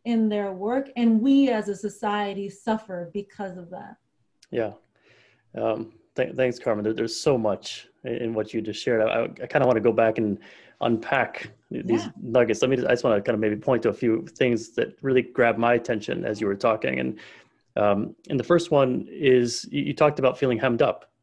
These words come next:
Speaker 2: and in that, in that meeting, in, in, in that situation, I, I just wonder, do you remember, I mean, do you, do you recall, maybe not that particular meeting, but a moment? Can you bring us back, you know, to,
Speaker 1: Oh, I
Speaker 2: to a,
Speaker 1: know
Speaker 2: a
Speaker 1: exactly
Speaker 2: place?
Speaker 1: what we were talking about in that meeting.
Speaker 2: Yeah.
Speaker 1: It's like one of those things,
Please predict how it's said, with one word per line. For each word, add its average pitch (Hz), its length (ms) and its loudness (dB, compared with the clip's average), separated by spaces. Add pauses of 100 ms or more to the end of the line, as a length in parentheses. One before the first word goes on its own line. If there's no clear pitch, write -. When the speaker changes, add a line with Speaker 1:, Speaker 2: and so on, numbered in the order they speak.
(140)
Speaker 2:
and 110 500 -2 (200)
in 113 240 -2
that, 110 180 2 (100)
in 123 100 0
that 123 160 4
meeting, 113 300 2
in, 110 120 0 (100)
in, 113 160 -4
in 113 160 -2
that 110 160 0
situation, 113 460 -2
I, - 80 2
I 139 40 0
just 165 180 -4
wonder, 147 400 4 (560)
do 143 80 0
you 151 60 6
remember, 190 420 6
I 147 40 2
mean, 131 140 -2
do 123 80 -6
you, - 60 -4
do - 100 -4
you 139 60 0
recall, 165 640 4
maybe 139 220 0
not 120 160 2
that 123 140 2
particular 135 380 -2
meeting, 127 280 0
but 113 160 0
a 117 140 2
moment? 123 380 -4
Can 120 100 -8
you 120 60 -2
bring 131 180 -2
us 156 100 -4
back, 127 400 -2 (540)
you 117 100 -4
know, 107 100 -2
to, 131 200 -6
Speaker 1:
Oh, 131 40 0
I 254 80 -2
Speaker 2:
to 277 40 2
a, 277 40 2
Speaker 1:
know 247 200 4
Speaker 2:
a 233 40 2
Speaker 1:
exactly 202 40 -2
Speaker 2:
place? 143 520 0
Speaker 1:
what 240 140 -4
we 226 60 -2
were 226 60 -14
talking 226 320 -6
about 185 340 -8
in 208 180 0
that 214 200 -4
meeting. 185 380 -10 (380)
Speaker 2:
Yeah. 120 160 0
Speaker 1:
It's 240 120 2
like 247 160 -2
one 247 240 0
of 269 120 -4
those 240 320 -2
things, 214 380 -2